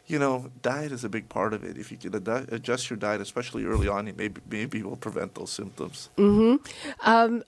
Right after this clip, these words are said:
Speaker 2: I saw something about the effect of weight.
Speaker 1: Yeah, oh yeah, absolutely. The,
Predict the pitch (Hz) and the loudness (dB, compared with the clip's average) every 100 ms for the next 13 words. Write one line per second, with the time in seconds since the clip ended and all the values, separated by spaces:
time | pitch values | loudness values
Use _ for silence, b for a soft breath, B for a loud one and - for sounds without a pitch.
0 | - 226 240 285 285 403 349 294 320 269 | 2 4 6 6 6 6 6 6 6 6
1 | 240 208 202 - 214 190 - 190 - - | 6 6 4 4 4 6 4 2 2 -4
2 | - 180 175 - - 147 170 180 - - | 4 4 4 -4 -4 4 6 6 2 -8
3 | - - _ _ _ _ _ _ B B | -10 -14 _ _ _ _ _ _ B B
4 | B - 135 165 117 135 123 117 - 110 | B 0 2 4 0 0 0 -2 -4 -4
5 | 123 127 113 98 95 | -4 -4 -4 -2 -2